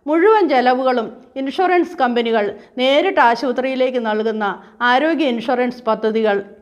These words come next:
ഇപ്പോൾ നിലവിലുണ്ട്. എന്നാൽ ഇത്തരത്തിലുള്ള ആരോഗ്യ ഇൻഷുറൻസ് പദ്ധതികളിൽ നമ്മൾ പങ്കാളികളാവുമ്പോൾ നമ്മൾ അറിഞ്ഞിരിക്കേണ്ട കൃത്യമായ ചില കാര്യങ്ങളുണ്ട്. ഇന്നത്തെ നമ്മുടെ വീഡിയോ അതിനെ സംബന്ധിച്ചുള്ളതാണ്. നമ്മളൊരു ഇൻഷുറൻസ് പദ്ധതിയിൽ ചേരുമ്പോൾ എന്തെല്ലാം കാര്യങ്ങൾ ശ്രദ്ധിക്കണം?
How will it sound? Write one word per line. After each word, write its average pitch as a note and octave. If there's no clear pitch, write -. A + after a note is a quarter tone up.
ഇപ്പോൾ A#3+
നിലവിലുണ്ട്. G#3+
എന്നാൽ G#4
ഇത്തരത്തിലുള്ള G4+
ആരോഗ്യ D4+
ഇൻഷുറൻസ് C#4
പദ്ധതികളിൽ C4+
നമ്മൾ A3+
പങ്കാളികളാവുമ്പോൾ G#3+
നമ്മൾ D4
അറിഞ്ഞിരിക്കേണ്ട A#3+
കൃത്യമായ C#4
ചില A#3+
കാര്യങ്ങളുണ്ട്. F#3+
ഇന്നത്തെ G4+
നമ്മുടെ B3
വീഡിയോ A#3
അതിനെ B3
സംബന്ധിച്ചുള്ളതാണ്. F#3
നമ്മളൊരു D#4+
ഇൻഷുറൻസ് D4+
പദ്ധതിയിൽ B3
ചേരുമ്പോൾ A#3
എന്തെല്ലാം B3+
കാര്യങ്ങൾ G3+
ശ്രദ്ധിക്കണം? F3+